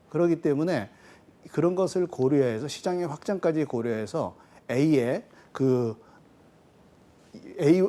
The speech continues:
A를 구매하는 데 있어서의 수량뿐만 아니라 그 라이센스 관계를 좀 더 정교하게 다-, 다듬을 필요가 있습니다. 이런 정책을 사실 결정하는 것은 굉장히 중요하다. 그리고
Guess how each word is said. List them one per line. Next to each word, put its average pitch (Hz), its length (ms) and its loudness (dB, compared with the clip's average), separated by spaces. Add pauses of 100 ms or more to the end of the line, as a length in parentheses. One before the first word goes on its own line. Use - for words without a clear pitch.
(100)
A를 156 320 6
구매하는 170 500 4
데 135 140 0
있어서의 120 520 -4
수량뿐만 175 560 -2
아니라 104 440 -2 (260)
그 139 260 2
라이센스 143 540 0
관계를 139 600 -2 (120)
좀 214 280 -2
더 104 340 0
정교하게 139 560 2
다-, 113 380 -6
다듬을 123 420 -4
필요가 160 340 -4
있습니다. 95 500 -8 (480)
이런 185 240 0
정책을 175 420 -2
사실 175 280 -4
결정하는 139 460 -2
것은 143 280 -8
굉장히 143 380 2
중요하다. 104 640 -8 (560)
그리고 160 480 2